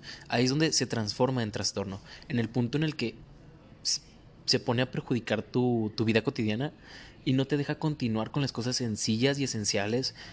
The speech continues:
que son para tu día. Comer, trabajar, socializar,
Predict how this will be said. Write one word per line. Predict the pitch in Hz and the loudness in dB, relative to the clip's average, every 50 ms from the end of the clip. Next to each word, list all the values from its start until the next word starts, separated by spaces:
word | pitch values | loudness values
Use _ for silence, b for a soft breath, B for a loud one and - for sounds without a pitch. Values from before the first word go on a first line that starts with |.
| B B | B B
que | - 117 | 0 2
son | 120 117 104 | 2 2 2
para | - 113 110 | 2 0 -2
tu | - - | 0 0
día. | 104 98 92 92 - - - - | 0 0 0 -2 -6 -14 -16 -8
Comer, | - - 165 165 151 131 117 113 113 110 107 | 0 2 2 4 4 4 4 4 2 2 0
trabajar, | - - 123 135 135 135 127 - - 113 104 104 98 101 - B B B B B B | -2 0 2 4 4 4 2 0 0 0 0 0 0 -2 -6 B B B B B B
socializar, | - - 127 - - 127 117 117 - - 113 107 107 - | -2 2 4 4 4 4 4 2 2 2 2 0 0 -2